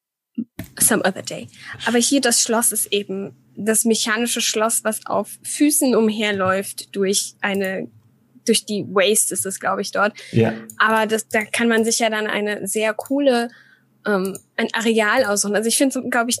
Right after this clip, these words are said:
Speaker 1: die Idee von einem, ist so ein bisschen wie so ein Floating Market zum Beispiel. Aber ich finde die Idee einer Stadt, die auch ziemlich groß ist, wirklich.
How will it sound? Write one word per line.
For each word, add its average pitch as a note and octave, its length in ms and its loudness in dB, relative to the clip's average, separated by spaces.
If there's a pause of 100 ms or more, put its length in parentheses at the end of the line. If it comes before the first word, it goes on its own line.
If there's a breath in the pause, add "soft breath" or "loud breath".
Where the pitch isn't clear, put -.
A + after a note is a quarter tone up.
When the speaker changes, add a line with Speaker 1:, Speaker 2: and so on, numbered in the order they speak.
(100)
Speaker 1:
die A3+ 320 -4
Idee A3+ 320 -4
von A3+ 220 -4
einem, G3+ 380 -2
ist G3+ 140 0
so A#3 60 6
ein A3+ 40 6
bisschen C4 260 4
wie B3 60 6
so A#3 100 4
ein G#3+ 100 6
Floating G#3+ 580 2
Market G3 480 -6
zum - 220 -8
Beispiel. F#3+ 400 -4
Aber G#3+ 180 -2
ich A3 100 -2
finde A#3 180 0
die G#3 80 -8
Idee A3+ 160 -4
einer G#3+ 200 0
Stadt, - 280 0 (500 loud breath)
die B3+ 140 2
auch B3 100 0
ziemlich A#3+ 280 2
groß F4 300 4
ist, - 340 2
wirklich. D4+ 400 -4